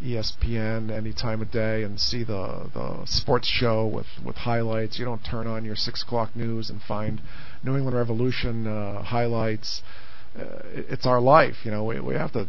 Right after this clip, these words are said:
dig around for information. Uh, we have to be, uh, sports detectives when we wanna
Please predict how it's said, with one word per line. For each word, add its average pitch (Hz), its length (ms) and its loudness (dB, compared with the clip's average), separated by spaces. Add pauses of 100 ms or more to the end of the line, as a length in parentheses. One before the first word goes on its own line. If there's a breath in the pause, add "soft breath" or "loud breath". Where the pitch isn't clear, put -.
(100)
dig 135 160 4
around 127 640 2
for 104 160 0
information. 98 800 -2
Uh, 117 300 -2
we 123 60 -2
have 131 220 -2
to 110 60 -2
be, 104 360 0
uh, 113 180 -2
sports - 460 0
detectives 107 680 0
when 98 120 -2
we 101 40 -2
wanna 107 180 -2